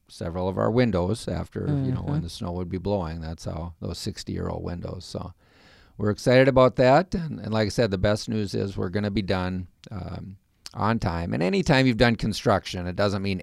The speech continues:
Speaker 1: everything is done,
Speaker 2: Right,
Speaker 1: but the,
Speaker 2: right.
Speaker 1: the stuff is done where you can get back in and, and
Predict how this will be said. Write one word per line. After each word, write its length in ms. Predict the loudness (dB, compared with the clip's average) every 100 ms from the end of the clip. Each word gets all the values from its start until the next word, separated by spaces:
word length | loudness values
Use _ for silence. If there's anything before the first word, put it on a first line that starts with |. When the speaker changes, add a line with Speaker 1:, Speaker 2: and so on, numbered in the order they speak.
| 0
Speaker 1:
everything 520 | 0 2 -2 -2 -4
is 160 | -4 -4
done, 180 | 0 4
Speaker 2:
Right, 160 | 4
Speaker 1:
but 140 | 2 -2
the, 260 | -2 -2 -4
Speaker 2:
right. 220 | -8 -10 _ _ -6
Speaker 1:
the 120 | 0
stuff 240 | 8 10
is 120 | 10 6
done 200 | 6 8
where 100 | 4
you 80 |
can 140 | 4 2
get 160 | 2 2
back 280 | 0 0
in 460 | -2 -2 -4 -6 -10
and, 420 | -8 -8 -8 -10 -12
and 280 | -12 -12